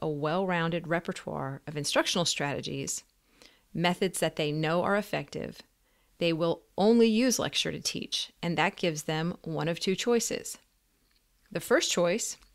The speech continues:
is to lecture for the full ninety minutes, which bores students to tears, can lead to behavior problems, and ultimately has a negative return,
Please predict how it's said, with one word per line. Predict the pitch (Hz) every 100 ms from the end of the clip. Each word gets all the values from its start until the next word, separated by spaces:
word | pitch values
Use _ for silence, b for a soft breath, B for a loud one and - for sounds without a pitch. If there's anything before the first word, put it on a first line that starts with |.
| _ _ _ _ _ -
is | 175 165
to | -
lecture | 156 160 - 196
for | - 165
the |
full | - 170 220
ninety | 208 202 214
minutes, | - - - - - _ B B B B
which | - -
bores | 160 151 165 -
students | - 226 240 -
to | 262
tears, | - 160 165 214 - b b b -
can | - 170 165
lead | 170 165
to | 170
behavior | 151 247 214
problems, | 165 160 151 165 196 226 - b b b b 175
and | -
ultimately | 277 - 302 247
has | 233 208
a |
negative | 196 190 190 180
return, | 180 - 190 147 -